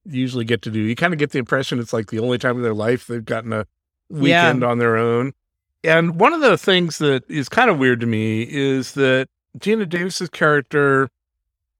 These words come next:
Speaker 1: has only been with her husband in her life, but she is really, really, throughout the movie, really open <laughs> to a lot of people. So it's a little hard to imagine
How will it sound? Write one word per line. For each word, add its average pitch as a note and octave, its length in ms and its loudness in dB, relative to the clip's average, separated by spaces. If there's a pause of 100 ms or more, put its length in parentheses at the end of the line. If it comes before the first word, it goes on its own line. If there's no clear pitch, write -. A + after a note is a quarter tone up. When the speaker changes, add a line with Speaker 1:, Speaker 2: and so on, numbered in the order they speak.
(320)
Speaker 1:
has D#3 180 0
only G#3+ 240 2
been F#3 360 2
with D3+ 180 2
her C3+ 180 0
husband D3 580 -4
in A2+ 100 -2
her A2 120 0
life, G#2+ 360 -4
but B2+ 180 0
she A3+ 240 -2
is D#3 240 -2
really, C4 420 -2
really, F#3 480 2
throughout F3+ 420 0
the E3 100 -2
movie, D3+ 440 0
really D3 320 2
open D#3 360 2
<laughs> - 20 -10
to G#3+ 260 2
a G3+ 40 2 (120)
lot G3 180 6
of F#3+ 120 -2
people. C#3 380 -4
So D#3+ 140 0
it's D3 120 -4
a F#3 40 -2
little F#3+ 200 2
hard E3 220 2
to D#3 60 -2
imagine C3+ 520 0